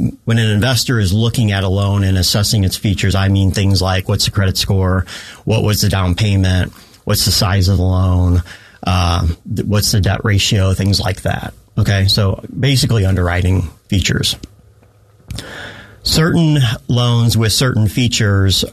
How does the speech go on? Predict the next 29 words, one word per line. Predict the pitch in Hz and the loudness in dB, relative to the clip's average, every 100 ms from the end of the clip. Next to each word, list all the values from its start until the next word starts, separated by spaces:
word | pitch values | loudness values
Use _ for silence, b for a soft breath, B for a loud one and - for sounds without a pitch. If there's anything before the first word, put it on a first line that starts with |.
| - | -4
are | 110 107 | 0 0
going | 101 107 107 107 | 2 2 2 0
to | - 120 | 0 2
have | 101 101 98 98 95 92 | 2 2 0 0 -2 -2
different | 101 - 113 104 104 - - - - - | -2 0 0 0 0 -4 -8 -16 -12 -2
adjustments | 101 107 120 - 120 95 | 0 2 0 0 0 2
made | 104 104 107 98 | 2 0 2 0
to | - 127 107 | 0 0 2
them | 104 95 95 | 2 2 2
when | 98 101 | 2 2
they're | 98 | 0
delivered, | 95 92 95 92 - 101 - | 0 -2 -2 -2 -2 -4 -4
okay, | 113 107 101 | -2 0 2
which | 101 - | 0 2
means, | 110 101 98 | 2 2 2
and | 101 101 | 2 0
that | 104 101 | 0 -2
those | - 104 110 98 | -6 -2 0 0
adjustments | 92 98 - 98 98 | 0 0 0 0 0
are | 98 98 | 0 0
factored | - 104 98 107 98 | 0 -2 0 2 2
into | 95 - 101 95 92 B B B B | 2 2 0 0 0 B B B B
the | 120 | 0
initial | 107 101 101 | 0 0 -2
pricing | - 95 92 101 | -2 -2 0 0
on | 87 85 | 2 2
the | |
loan, | 85 82 - 87 - | 0 -2 -2 -2 -2
okay? | 107 98 | -2 0